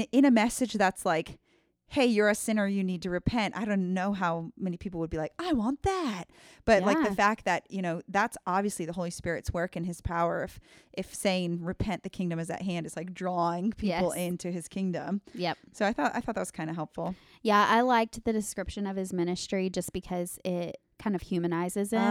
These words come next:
Speaker 1: Oh, yeah, yeah.
Speaker 2: And it, um, my <laughs> first thought was, "Man, he must have been tired."
Speaker 1: Yeah.
Speaker 2: <laughs> Because,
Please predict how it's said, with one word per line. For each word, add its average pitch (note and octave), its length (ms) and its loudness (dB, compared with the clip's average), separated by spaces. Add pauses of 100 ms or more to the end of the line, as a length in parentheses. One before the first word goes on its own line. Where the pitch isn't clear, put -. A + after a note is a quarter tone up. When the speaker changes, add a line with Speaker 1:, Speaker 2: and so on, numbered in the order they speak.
Speaker 1:
Oh, G3 80 4
yeah, F#3 320 0 (120)
yeah. F3 220 -6
Speaker 2:
And A#3 300 0
it, A3+ 340 -6
um, G3+ 560 -10 (220)
my A3+ 160 -4
<laughs> C4+ 280 -2
first - 60 -14
thought A3 300 -4
was, G3 440 -4
"Man, G3+ 280 -2
he G#3+ 100 2
must G#3+ 240 -4
have G3 100 -6
been G3 160 -4
tired." G3+ 520 2
Speaker 1:
Yeah. B3 480 6
Speaker 2:
<laughs> G#3+ 60 -8
Because, D4+ 640 6